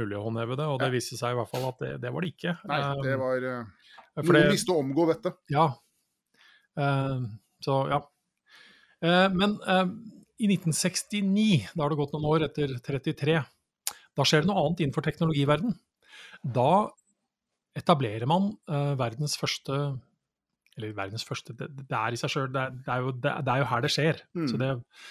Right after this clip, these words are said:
Speaker 1: mulig at det kanskje var noen andre som var i konkurranse, det vet jeg ikke. Men arpanet, nettverket,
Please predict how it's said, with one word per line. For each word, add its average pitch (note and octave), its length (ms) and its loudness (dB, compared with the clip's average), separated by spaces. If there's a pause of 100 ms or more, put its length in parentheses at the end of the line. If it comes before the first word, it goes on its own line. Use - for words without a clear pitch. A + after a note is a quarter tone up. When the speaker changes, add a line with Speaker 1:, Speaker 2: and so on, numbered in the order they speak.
(200)
Speaker 1:
mulig C3 180 2
at B2+ 80 0
det - 80 -4
kanskje C#3 220 -2
var C3 120 0
noen C3+ 140 0
andre A2 140 -8
som C#3 120 -6
var A#2 80 -2
i A#2 40 -4
konkurranse, B2 520 -2
det C3 120 -2
vet G2+ 180 -6
jeg A2+ 140 -8
ikke. B2+ 180 -8
Men C3+ 240 -4 (220)
arpanet, E3+ 640 0 (280)
nettverket, D3 600 -4